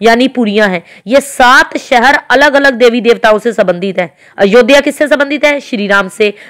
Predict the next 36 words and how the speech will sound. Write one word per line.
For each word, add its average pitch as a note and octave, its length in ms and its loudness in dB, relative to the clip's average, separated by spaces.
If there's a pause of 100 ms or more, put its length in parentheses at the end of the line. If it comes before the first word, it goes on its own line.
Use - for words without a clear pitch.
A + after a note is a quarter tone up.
(100)
मथुरा B3 380 2
और C#4+ 60 4
द्वारिका C4+ 480 2
श्री A3+ 240 -8
कृष्ण G#3 400 -10
से। G#3 220 -6 (280)
वाराणसी C#4 560 2
और C#4+ 100 -4
उज्जैन C4+ 360 0
शिव B3 200 -6
जी F#3 180 -8
के B3 120 2
तीर्थ A3+ 360 -2
है। G#3 160 0 (240)
हरिद्वार C#4 460 2
विष्णु A#3+ 320 -6
जी B3+ 220 -6
और C4+ 100 0
कांचीपुरम C4 600 -4
माता B3+ 220 0
पार्वती F#3+ 460 -2
से। G3+ 260 -4 (340)
तो C4 100 2
इन B3 180 -2
सातों C4 720 2
पुरियों A3+ 460 2
से A#3 480 4 (300)
जुड़ी G#3+ 380 4
खास F3+ 380 -2
बात F#3 220 0
उन्होंने F3+ 240 -2
इस A#3 180 -6
श्लोक F3 260 -4
के F3+ 120 -2
अंतर्गत D#3 420 -4
आपको - 440 -2